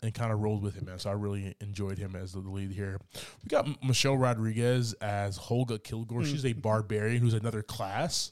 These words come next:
Speaker 2: Yes.
Speaker 1: of character within D and D here. Uh, the class was introduced in nineteen eighty-five and went through a number of evolutions, but basically just, like, a brawler,
Speaker 2: Yeah.
Speaker 1: a badass, a warrior.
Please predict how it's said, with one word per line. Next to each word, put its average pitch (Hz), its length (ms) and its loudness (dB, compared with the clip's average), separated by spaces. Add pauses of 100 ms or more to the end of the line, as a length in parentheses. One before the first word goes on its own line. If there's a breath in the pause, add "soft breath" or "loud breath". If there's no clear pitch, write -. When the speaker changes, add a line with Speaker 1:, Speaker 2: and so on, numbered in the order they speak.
Speaker 2:
Yes. - 440 -10
Speaker 1:
of 104 340 4
character 117 420 2
within 127 460 2
D 117 200 4
and 113 120 2
D 113 220 2
here. 101 500 0 (600 loud breath)
Uh, 101 380 2
the 98 80 2
class 135 240 4
was 113 100 0
introduced 120 420 4
in 110 240 0
nineteen 120 300 0
eighty-five 113 540 2
and 104 200 -4
went 110 200 0
through 110 140 0
a 101 60 0
number 120 280 0
of 113 60 2
evolutions, 107 800 2 (380 loud breath)
but 101 140 -2
basically 117 840 4 (140)
just, 110 360 2
like, 101 280 -2
a 95 400 -4
brawler, 110 720 4 (340)
Speaker 2:
Yeah. 123 140 -14
Speaker 1:
a 98 80 -10
badass, 107 640 0
a 101 60 -4
warrior. 120 720 0